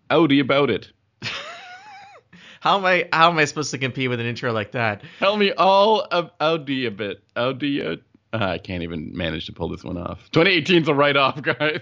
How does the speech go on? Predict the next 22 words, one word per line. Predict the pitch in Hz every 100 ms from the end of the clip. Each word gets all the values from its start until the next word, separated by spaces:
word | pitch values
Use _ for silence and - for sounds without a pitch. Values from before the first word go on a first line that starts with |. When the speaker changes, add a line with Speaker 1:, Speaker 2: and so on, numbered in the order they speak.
| -
Speaker 2:
Totally. | - 151 156 143 127
It's | 123 123
just | 156 135
the | 147 131
end | 123 107
right | 110 110
here. | 107 98 - -
The | 151
beginning | 135 202 233 240 226
and | 196
the, | 180 160
the | 143 156
alpha | 175 180 180
and | 160
the | 160
omega | 135 123 120 117
of | 110
twenty | - 123 117
eighteen | 113 110 120 110
is | 104
this | 113 110
podcast. | - 107 - 113 -